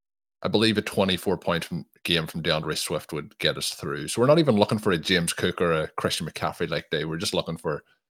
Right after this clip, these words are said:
a nice twenty-four points there from DeAndre Swift. And we'll see.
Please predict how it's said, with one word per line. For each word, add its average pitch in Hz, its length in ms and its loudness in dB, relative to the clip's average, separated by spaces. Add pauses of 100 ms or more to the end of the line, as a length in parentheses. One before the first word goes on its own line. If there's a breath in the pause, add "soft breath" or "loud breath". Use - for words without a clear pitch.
(340)
a - 40 -18
nice 69 180 -6
twenty-four 67 400 -6
points 71 320 -6
there 76 100 -4
from 78 140 -12
DeAndre 78 280 -2
Swift. - 260 -2
And 95 60 -4
we'll 92 100 2
see. 98 340 2